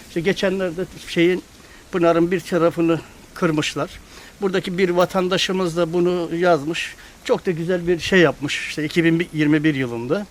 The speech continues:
"Burada para yok, aramayın." diye.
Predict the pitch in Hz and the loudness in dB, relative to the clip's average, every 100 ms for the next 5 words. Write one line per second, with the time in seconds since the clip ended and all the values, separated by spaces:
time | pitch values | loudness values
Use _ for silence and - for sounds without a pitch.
0 | - - - - 160 180 196 196 196 - | -16 -20 -10 -4 0 0 2 4 4 4
1 | 190 214 196 135 101 _ _ - - - | 6 6 6 2 -4 _ _ -20 -20 -20
2 | - - - - - - 135 143 143 | -20 -20 -20 -20 -20 -14 -4 -2 -2